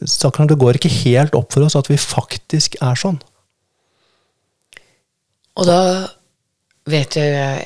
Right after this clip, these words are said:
Speaker 2: at du underviser da i meditasjon og mindfulness. Er, er det slik at du tenker at det er veien inn til å få mere disse type opplevelsene av forbundethet?
Speaker 1: Det er i hvert fall en veldig god vei inn,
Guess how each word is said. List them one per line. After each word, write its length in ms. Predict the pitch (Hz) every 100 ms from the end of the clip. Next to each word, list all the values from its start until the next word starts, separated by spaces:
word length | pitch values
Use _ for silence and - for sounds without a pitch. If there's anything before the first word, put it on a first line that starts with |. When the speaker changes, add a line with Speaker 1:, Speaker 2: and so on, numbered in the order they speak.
| -
Speaker 2:
at 120 | 143 -
du 80 | 135
underviser 580 | 135 139 123 123 139
da 120 | 127 123 120
i 60 | 135
meditasjon 540 | 127 127 139 127 117
og 80 | 123
mindfulness. 640 | 127 120 - 123 120 131 -
Er, 280 | - 147 -
er 220 | - 143 151
det 60 |
slik 220 | - 143 151
at 80 | 143
du 80 | 135
tenker 320 | 147 - 139
at 120 | 139 131
det 320 | 139 131 139
er 480 | - 131 127 131 131 -
veien 540 | 135 135 131 127 139 151
inn 240 | 135 135 127 -
til 140 | 151
å 40 | 151
få 100 | 151
mere 680 | 151 143 131 120 117 123 147 -
disse 420 | - 147 170 - -
type 280 | 160 - 131
opplevelsene 500 | 135 123 127 - 135
av 60 |
forbundethet? 680 | - 143 135 139 - 277 - _
Speaker 1:
Det 140 | - 135
er 60 |
i 40 | 127
hvert 120 | 117
fall 160 | 143 - -
en 380 | 123 139 185 147 110 - -
veldig 320 | 143 113 110
god 220 | 104 104
vei 140 | 104 104 -
inn, 160 | 104